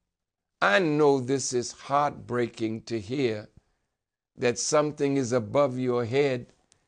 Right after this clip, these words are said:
that can destroy you in the twinkling of an eye. I understand.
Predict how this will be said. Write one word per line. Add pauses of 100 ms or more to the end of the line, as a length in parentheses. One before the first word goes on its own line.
(260)
that
can
destroy
you
in
the
twinkling
of
an
eye. (1300)
I
understand.